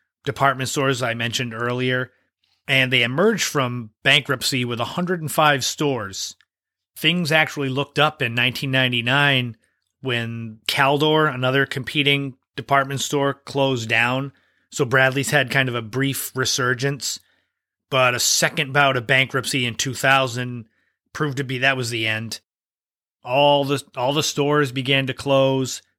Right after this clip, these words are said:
and by the end of two thousand one, Bradley's was but a memory. It's wild to think that it's been almost twenty years since Bradley's closed.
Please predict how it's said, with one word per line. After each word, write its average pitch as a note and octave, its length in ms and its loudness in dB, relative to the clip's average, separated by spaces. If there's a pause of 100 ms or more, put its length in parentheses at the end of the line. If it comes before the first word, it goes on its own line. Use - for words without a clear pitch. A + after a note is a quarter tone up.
(140)
and B2+ 420 0
by C3 220 4
the C3+ 180 0
end E3 140 2
of C#3+ 100 -2
two D#3+ 160 -4
thousand B2+ 460 0
one, B2+ 480 -2 (380)
Bradley's C3 560 2
was A#2+ 280 -2
but A#2+ 200 0
a A2+ 60 -2
memory. A2 640 -4 (920)
It's - 160 -10
wild C3+ 440 2
to B2 100 -2
think C3 400 -2
that A2+ 160 0
it's G#2+ 100 -6
been B2 180 0
almost A#2+ 300 -4
twenty C#3 260 -2
years C3 400 4
since A#2 220 -4
Bradley's B2 520 2
closed. B2+ 640 0